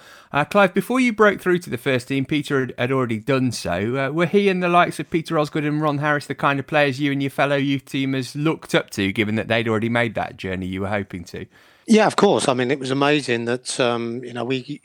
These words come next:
Speaker 2: we used to at times get to train with these guys, but, um, also to watch them on a match day. And we used to sit in the Old North Stand, as it were, uh, right at the top, and, and watch these guys perform. And when you find yourself training with them, playing with them,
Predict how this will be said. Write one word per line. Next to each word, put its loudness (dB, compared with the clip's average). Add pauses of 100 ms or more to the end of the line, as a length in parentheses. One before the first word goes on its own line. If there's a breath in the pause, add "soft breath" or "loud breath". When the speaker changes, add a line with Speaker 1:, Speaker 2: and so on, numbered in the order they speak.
Speaker 2:
we -10
used -2
to 4 (240)
at -10
times 0
get -2
to -18
train -2
with -6
these -8
guys, -2
but, -6
um, -2 (400 loud breath)
also 0
to -2
watch 2
them -4 (380 soft breath)
on 2
a 0
match -2
day. 0
And 0
we -6
used -12
to -8
sit -2
in -10
the 2
Old 2
North -2
Stand, -2
as -6
it -4
were, -2 (460 soft breath)
uh, -2
right 2
at -8
the -8
top, -2
and, -6 (340 soft breath)
and -4
watch -4
these -4
guys 2
perform. 0
And -4 (640 loud breath)
when 4
you 2
find 2
yourself 2 (200)
training 0
with -4
them, -6
playing 0
with -4
them, -4